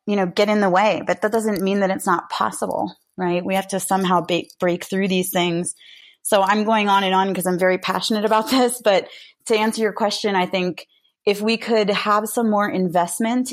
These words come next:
in businesses and concepts like BitPesa everywhere in the world, where we can have plugins to cash, cash-based system, mobile-based systems,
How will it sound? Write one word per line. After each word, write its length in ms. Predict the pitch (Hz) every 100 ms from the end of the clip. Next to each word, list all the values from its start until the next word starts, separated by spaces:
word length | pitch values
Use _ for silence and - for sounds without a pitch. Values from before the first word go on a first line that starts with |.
| -
in 520 | 190 190 185 185 185 _ _ _ _ _ -
businesses 640 | 202 196 220 220 233 226
and 240 | - 180 175
concepts 640 | - 185 190 185 220 -
like 400 | 190 170 190 -
BitPesa 760 | 208 208 202 220 - 240 240 233 - - - - _ _ -
everywhere 480 | 196 214 214 214
in 80 | 220
the 80 | 220
world, 640 | 202 180 180 175 180 - - _ -
where 220 | 180 190
we 120 | 190 190
can 160 | 202
have 520 | 180 190 180 180 175 - _ - -
plugins 640 | - 196 190 208 208 202 208
to 500 | - 190 185 180 180 185
cash, 340 | 196 185 180 - - _
cash-based 640 | - 196 185 - 190 190 190
system, 400 | 190 180 190 185
mobile-based 560 | 175 175 185 180 180 -
systems, 680 | 185 - 175 170 170 160